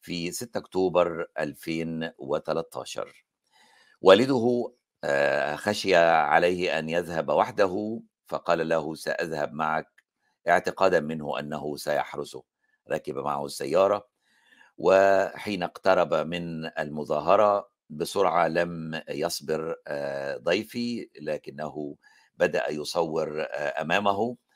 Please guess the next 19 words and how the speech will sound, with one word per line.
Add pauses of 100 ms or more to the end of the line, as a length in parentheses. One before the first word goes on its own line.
(200)
وبدأت
المشكلة (260)
في
هذه، (260)
آه،
اللحظة. (760)
ضيفي، (100)
آه،
موجود
في
الولايات
المتحدة
هنا (280)
في
مدينة
بيتسبرغ (260)
بولاية
بنسلفانيا
الأمريكية،